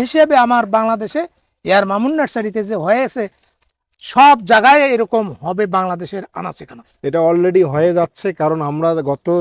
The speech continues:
Speaker 2: কয়েক বছর ধরে কমলা চারা সারা বাংলাদেশে ছড়িয়ে দিয়েছি বিধায় এ ধরনের ফলগুলো এখন সারা বাংলাদেশে হচ্ছে। দর্শক, আজকে আমরা এই চায়না কমলা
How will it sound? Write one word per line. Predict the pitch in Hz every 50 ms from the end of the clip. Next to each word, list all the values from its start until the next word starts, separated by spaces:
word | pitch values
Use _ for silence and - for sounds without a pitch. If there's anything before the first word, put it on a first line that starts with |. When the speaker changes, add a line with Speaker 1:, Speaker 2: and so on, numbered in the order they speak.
| 170 175 170 165 _ _ _ _ _ _ _ _ -
Speaker 2:
কয়েক | 160 165 202 214 180 180 165 160
বছর | 147 - 190 202 202 180 160
ধরে | 160 160 170 190 220 233 _ _ _ _ _ _ _
কমলা | - 151 170 185 190 196 185 -
চারা | - 185 185 180 - -
সারা | 165 160 165 165
বাংলাদেশে | 165 165 160 165 156 156 147 165 160 - -
ছড়িয়ে | - 147 151 151 147 143
দিয়েছি | 147 147 147 135 - - 160 147 139
বিধায় | 135 131 147 185 240 285 - _ _ _ _ _ _ - 135
এ | 135 131
ধরনের | 143 156 156 165 147 -
ফলগুলো | - 139 139 139 156 151 147 139
এখন | 127 160 165 151 -
সারা | - 135 139 139 139
বাংলাদেশে | 143 139 139 139 131 135 131 123 139 123
হচ্ছে। | 123 120 - - 131 117 - _ _ _ _ _ _ - 156
দর্শক, | 165 170 - - 175 139 - _ _ _ _ _ - 151
আজকে | - - - 175 170
আমরা | 165 170 165 175 - - 175
এই | 160 151 - -
চায়না | 170 156 160 160 170 165 -
কমলা | - 165 165 165 165 170 170